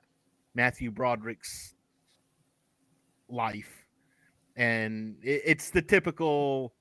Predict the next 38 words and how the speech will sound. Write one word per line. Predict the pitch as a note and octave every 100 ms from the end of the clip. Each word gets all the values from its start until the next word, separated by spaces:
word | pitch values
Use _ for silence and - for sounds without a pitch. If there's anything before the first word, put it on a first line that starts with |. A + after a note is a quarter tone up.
| _ -
"You're | F3
gonna | F3 F3
do | D#3+ F3
something | F3+ D#3+ C#3
that | C3
I | D3
don't | D3 C3+
like, | C3+ C3
and | B2
I'm | D3
gonna | C3+
try | D#3 C3+
and | A#2+
stop | D3 C3+ C3+
you, | B2+
but | B2+
every | C3 C3
time | C#3 C3
I | B2
do, | B2+
something | C3 B2 A#2+
bad's | A#2+ A#2+ -
gonna | A#2+
happen | A#2+ A#2+ A#2
to | A2
me." | B2 C3+ B2+ B2 - - - A#2
And | A#2+ B2 A#2
by | A#2+
the | A#2 B2+
end | A#2+
of |
the | A2+
movie, | A#2+ A2+ A2+
we're | G#2+ G#2+
actually | A2+ - G#2+ G#2
friends, | - G#2+ G#2+ G2+
and | G#2+
we're | G#2+ G2+